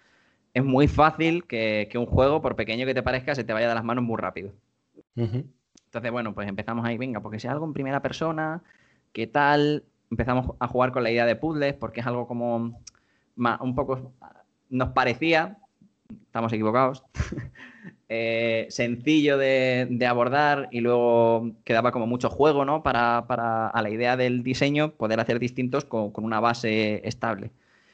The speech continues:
Speaker 1: Y empezamos ahí a hablar como con, a pensar en la idea de, de puzzles con reflejos, como de dos realidades que se mezclan, como tal.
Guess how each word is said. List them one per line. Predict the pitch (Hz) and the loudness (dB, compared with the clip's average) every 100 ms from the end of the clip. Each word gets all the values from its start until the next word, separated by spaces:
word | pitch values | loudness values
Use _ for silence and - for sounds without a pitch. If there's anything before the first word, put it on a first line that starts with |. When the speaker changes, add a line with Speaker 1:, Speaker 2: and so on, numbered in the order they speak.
| _ - | _ -4
Speaker 1:
Y | |
empezamos | 120 135 185 185 | 0 2 2 2
ahí | 170 | 2
a | 165 | 2
hablar | 147 147 147 | 2 0 -2
como | 147 131 | -6 -6
con, | 127 117 113 117 110 104 | -6 -6 -6 -8 -10 -8
a | 120 | -8
pensar | 120 117 110 123 131 | -6 -8 -6 -4 -4
en | 117 | -4
la | 104 | -4
idea | 110 117 | -2 0
de, | 120 113 107 104 | 0 0 0 -2
de | 117 110 | -2 -4
puzzles | 107 120 113 110 | 0 0 0 -2
con | 110 | -6
reflejos, | 104 107 131 151 143 131 131 127 - _ _ _ | -6 -6 0 0 2 4 4 2 -10 _ _ _
como | 123 113 | -2 0
de | 104 | 2
dos | 113 | 2
realidades | 123 113 113 113 | 2 2 0 0
que | 113 | -4
se | 110 | -4
mezclan, | 120 165 - 123 127 120 | -2 -4 -4 -4 -4 -8
como | - 110 101 | -8 -8 -2
tal. | 143 139 139 | 0 0 -2